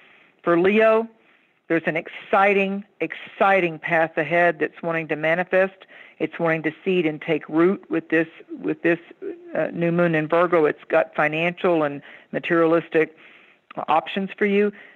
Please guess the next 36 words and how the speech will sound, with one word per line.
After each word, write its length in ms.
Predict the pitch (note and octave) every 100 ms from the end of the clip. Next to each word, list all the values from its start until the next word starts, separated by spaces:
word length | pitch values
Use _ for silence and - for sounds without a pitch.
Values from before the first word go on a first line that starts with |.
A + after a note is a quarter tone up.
| _ -
But 140 | D#3+ -
I 80 |
gotta 240 | F3 G3+ G#3
tell 140 | A3+
you, 120 | F#3+
Leo, 400 | E3 D#3+ D#3 D3+ -
with 180 | E3+ D#3+
Venus 420 | D#3 F#3 G3 G#3 - - _ _ _ _ _
right 240 | E3+ F3+
now 280 | F#3 F3+ F3
in, 280 | E3 D#3+ E3
in 240 | - E3
your 140 | D#3+ D#3+ -
sign 360 | E3 E3 D#3+
and 220 | D#3+ D3+
Mars 320 | D3+ D#3+ E3+ F3 -
favoring 400 | E3 E3 E3+ E3
you 300 | E3 F3 F3+ - _ _ _ -
in 160 | D#3+
Aries, 440 | D#3 E3+ F3 E3 E3
you 80 | F3
need 200 | F#3+ F3+
to 60 |
take 340 | D#3 - F#3 - _ _ _
this 140 | F3 E3 -
positive 520 | F#3+ F#3 F#3 E3 D#3 -
phase, 360 | F3 F3 F3 - _ _ _ _ _ _ _ -
face 220 | G3+ G3 -
your 100 | F3+
inner 260 | F#3 F3
demons, 460 | E3+ E3+ F3 E3+ E3 -
and 140 | D#3+
stop 260 | - C#3+ C#3
overthinking. 640 | C#3 - D#3 B2+ - - - _ _ _ _ _ _ _ _ _ _ _ _ _ _
Stop 220 | D#3 C#3+
overthinking. 580 | E3 D#3+ - F3+ - E3